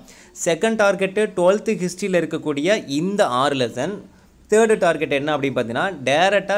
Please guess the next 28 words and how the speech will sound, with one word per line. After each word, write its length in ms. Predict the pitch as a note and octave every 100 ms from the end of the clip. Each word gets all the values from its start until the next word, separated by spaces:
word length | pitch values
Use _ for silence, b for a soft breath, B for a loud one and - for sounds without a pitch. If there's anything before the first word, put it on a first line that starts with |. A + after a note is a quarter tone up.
| F3
லெவன்த் 420 | C#3 F3+ A#3 A3+ A3+
ஸ்டாண்டர்ட் 420 | A3+ F#3+ D#3+ D#3+ F3+
ஹிஸ்ட்ரி 300 | F3+ E3+ - F#3+
புக்கு 160 | D3 F#3
நீங்க 140 | F3 C3+
ஓப்பன் 240 | C#3 D3+ C3+
பண்றீங்க, 320 | A2+ A2+ A2 B2
ஓகேவா? 260 | A#2+ A#2+ A2+ G#2+ -
என்னது? 220 | C3+ E3+ D4+ B B - B2
லெவன்த் 340 | C#3+ G3 G#3+ G#3+
ஸ்டாண்டர்ட் 360 | - E3 F3+ F#3+
ஹிஸ்ட்ரி 320 | F#3 F3 - G3+
புக்கு 160 | E3 E3
ஓப்பன் 200 | D3 D3+ C#3
பண்றீங்க. 300 | A#2+ A#2 E3 A3+ B B - C#3
அந்த 280 | G#3+ A#3+ A3+ A3 D#3
லெவன்த் 260 | D#3 G#3 G#3+
ஸ்டாண்டர்ட் 280 | G#3 F#3+ F#3
ஹிஸ்ட்ரியில 380 | E3+ - F#3+ B2+ G3 A3 B B -
டோட்டலா 420 | E3+ A3 A3 G3 A3 - D3+
ரெண்டு 280 | G3 A3 A3
யூனி-, 180 | F#3+ G3
ரெண்டு 200 | D#3+ G#3 G#3+
இது 80 | G#3
கொடுத்துருப்பாங்க. 420 | F#3 E3 D3+ C3 B2
அதாவது 180 | D#3+ F3+ E3
தொகுதி 280 | D3+ F3 F3+ D#3+
ஒண்ணு, 200 | D#3+